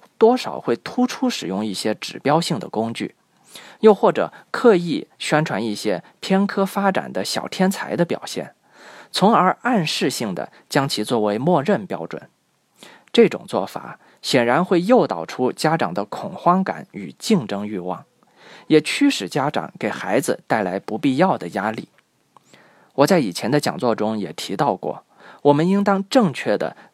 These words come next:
对待横向竞争与纵向比较，建立起自信而从容的心态。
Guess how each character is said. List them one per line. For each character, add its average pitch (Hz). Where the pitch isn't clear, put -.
对 117
待 92
横 123
向 190
竞 127
争 113
与 98
纵 180
向 117
比 -
较， -
建 226
立 160
起 -
自 190
信 117
而 -
从 180
容 85
的 123
心 92
态。 -